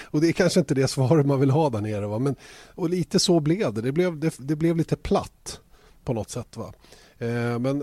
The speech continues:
eh, jag vet inte om inte sporten är redo för det här. Det är ett bra initiativ, va? Men, men produkten kanske inte är redo för det ännu.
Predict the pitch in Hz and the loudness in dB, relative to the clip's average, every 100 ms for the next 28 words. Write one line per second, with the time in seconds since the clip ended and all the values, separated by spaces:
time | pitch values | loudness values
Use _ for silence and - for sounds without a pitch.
0 | 165 147 139 139 135 175 202 214 - 127 | -6 -4 -2 -4 -2 -2 0 -2 0 0
1 | 156 175 - 165 - - 180 165 151 175 | 2 0 0 0 2 2 4 6 6 4
2 | 139 185 - 120 104 104 143 151 180 190 | 4 4 4 2 2 0 2 4 4 6
3 | 175 170 - 202 120 104 104 135 139 139 | 6 4 4 2 2 0 0 0 0 0
4 | 151 165 - 165 160 135 135 139 131 135 | 2 2 2 0 0 0 0 0 0 -2
5 | 117 104 101 95 | -2 -4 -4 -8